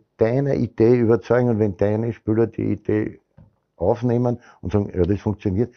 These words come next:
dann funktioniert's auch. Und das hat er gemacht und deswegen so. Aber, Resümee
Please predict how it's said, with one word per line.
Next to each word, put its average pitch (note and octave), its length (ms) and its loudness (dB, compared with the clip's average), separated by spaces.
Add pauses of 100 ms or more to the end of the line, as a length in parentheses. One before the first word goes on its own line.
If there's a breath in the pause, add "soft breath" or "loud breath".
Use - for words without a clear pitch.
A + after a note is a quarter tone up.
(160 soft breath)
dann F#2+ 120 -2
funktioniert's G2 540 -2
auch. D2 100 -4 (320 soft breath)
Und D2+ 160 -4
das G#2 160 0
hat G2 140 0
er G2 80 -2
gemacht B2+ 420 0 (320 soft breath)
und F#2 160 -2
deswegen A2 280 2
so. G2 280 -2 (420 soft breath)
Aber, C3+ 540 2 (260)
Resümee G#2 560 2